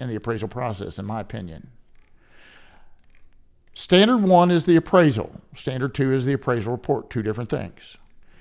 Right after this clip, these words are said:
If we jump down to standard rule one, the development, the appraisal, everything you gotta do to get your number,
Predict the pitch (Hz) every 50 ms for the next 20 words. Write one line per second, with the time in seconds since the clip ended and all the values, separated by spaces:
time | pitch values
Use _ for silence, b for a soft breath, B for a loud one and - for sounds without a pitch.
0 | b b b b - 127 120 110 120 180 240 233 - 202 202 190 185 165 147 -
1 | - 175 170 165 165 160 170 170 160 156 170 156 139 135 135 127 120 127 135 139
2 | 160 160 147 131 - 110 120 127 - - 127 131 127 - - 185 170 170 151 127
3 | 127 127 135 - - 131 151 165 175 175 170 160 151 156 147 143 143 131 151 151
4 | 147 139 147 - - 139 131 127 123 117 - _ _ - 131 147 151 151 156 139
5 | 143 143 143 151 156 139 120 120 113 120 143